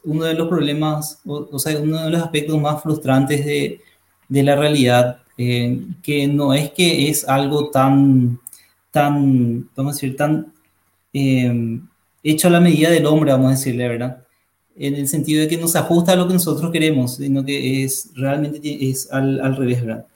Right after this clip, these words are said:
Lo que se pretende con esa idea de antes de las doce semanas y todo eso es, em, tener una mayor probabilidad, o sea, una mayor certeza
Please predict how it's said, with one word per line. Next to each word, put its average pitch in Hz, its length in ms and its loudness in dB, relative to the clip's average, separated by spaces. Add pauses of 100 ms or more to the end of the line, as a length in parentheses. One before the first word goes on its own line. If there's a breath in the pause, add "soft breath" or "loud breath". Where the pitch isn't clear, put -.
(220)
Lo 139 120 -4
que 147 60 -2
se 165 120 0
pretende 147 920 2 (100)
con 131 220 2
esa 123 260 0
idea 127 300 -2
de 131 280 -2
antes 127 260 -2
de 135 80 -4
las 127 140 -4
doce 127 220 -4
semanas 131 580 0
y 123 60 0
todo 127 260 -4
eso 147 320 -6 (500 soft breath)
es, 139 460 0
em, 135 600 2 (320)
tener 165 260 4
una 185 580 2 (680)
mayor 165 500 0
probabilidad, 196 720 0
o 127 60 -8
sea, 131 140 -4
una 139 180 0
mayor 156 320 -2
certeza 147 840 -4